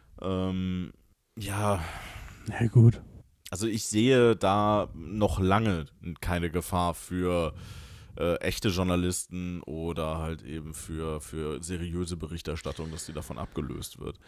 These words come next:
Speaker 2: Nee,
Speaker 1: Das
Speaker 2: de-, das
Speaker 1: Problem
Speaker 2: denk ich auch nicht. Also du, du kannst halt damit, kannst du blöd gesagt, in Anführungsstrichen mal Fake News relativ leicht dir zurechtschustern lassen, wenn du willst. Indem,
Speaker 1: Da
Speaker 2: al-,
Speaker 1: haben
Speaker 2: also
Speaker 1: sie angeblich Beschränkungen jetzt eingeführt.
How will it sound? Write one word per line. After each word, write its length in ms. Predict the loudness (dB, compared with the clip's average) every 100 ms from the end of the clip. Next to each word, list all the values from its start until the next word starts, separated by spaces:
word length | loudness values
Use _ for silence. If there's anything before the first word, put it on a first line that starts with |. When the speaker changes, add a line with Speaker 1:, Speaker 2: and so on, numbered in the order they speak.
| -20 -20 _
Speaker 2:
Nee, 540 | 8 10 12 12 12
Speaker 1:
Das 40 | 12
Speaker 2:
de-, 180 | 12 12
das 160 | 10
Speaker 1:
Problem 220 | 10 10
Speaker 2:
denk 100 | 8
ich 80 | 6
auch 220 | 8 8
nicht. 200 | 8 6
Also 280 | 4 6 6
du, 160 | 6 -2
du 200 | 0 2
kannst 460 | 8 8 8 10
halt 200 | 12 12
damit, 340 | 12 12 12 12 _ 6
kannst 440 | 12 12 10 6
du 60 | 6
blöd 300 | 12 12 12
gesagt, 360 | 10 10 10
in 400 | 6 6 6 4 6
Anführungsstrichen 580 | 8 10 10 10 8
mal 160 | 6 6
Fake 360 | 4 4 4 8
News 300 | 8 8 2
relativ 600 | 0 4 6 6 4 4
leicht 340 | 6 6 6 10
dir 280 | 12 12 12 4 -20 -16 6
zurechtschustern 920 | 8 10 10 6 4 6 6 4 4
lassen, 300 | 4 2 2
wenn 160 | 4
du 120 | 4 6
willst. 340 | 6 4 -2 -20 -20 _ -18 -18 6
Indem, 460 | 12 12 12 12 12 8
Speaker 1:
Da 60 | 12
Speaker 2:
al-, 160 | 12
Speaker 1:
haben 80 | 12
Speaker 2:
also 220 | 12 12
Speaker 1:
sie 40 | 12
angeblich 400 | 12 0 -2 -2
Beschränkungen 460 | -2 2 0 0
jetzt 180 | -2 -2
eingeführt. 580 | -4 -6 -6 -6 -8 -10